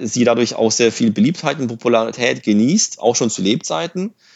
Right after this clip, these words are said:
Aber ich will einfach mal über diesen Tellerrand hinausschauen und es war ein Projekt, das vor knapp zweieinhalb Jahren anfing, ähm, und jetzt tatsächlich, ähm, im Jahr des, des Jubiläums,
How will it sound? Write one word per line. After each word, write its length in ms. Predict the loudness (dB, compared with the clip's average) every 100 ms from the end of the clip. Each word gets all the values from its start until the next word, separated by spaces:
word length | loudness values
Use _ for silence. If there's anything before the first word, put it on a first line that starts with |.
| -20 _ _
Aber 520 | -2 2 2 2 0 0
ich 120 | -4
will 80 | -6
einfach 220 | -4 0
mal 180 | 0 2
über 140 | 2
diesen 300 | 2 0 -2
Tellerrand 420 | -2 0 0 -2
hinausschauen 560 | -2 -2 0 2 0 -2
und 100 | -4
es 120 | 0
war 300 | 2 2 0 -12 -20 -10
ein 120 | -10
Projekt, 360 | 0 2 2 0
das 140 | 0
vor 280 | 2 2 2
knapp 320 | 0 -2 -2 -8
zweieinhalb 460 | -4 -2 0 -2 0
Jahren 220 | 0 0
anfing, 460 | -4 -4 -4 -4 -10 _ _ _ _ _ _ _ -8 0
ähm, 400 | 4 4 4 0
und 220 | 0 2
jetzt 260 | 2 0 -4
tatsächlich, 560 | -2 -2 0 -2 0
ähm, 280 | 2 2 0 _ _ _
im 140 | 0 2
Jahr 240 | 2 2
des, 280 | 2 0 -2
des 360 | -4 -6 -6 -4
Jubiläums, 640 | -2 2 4 4 2 -2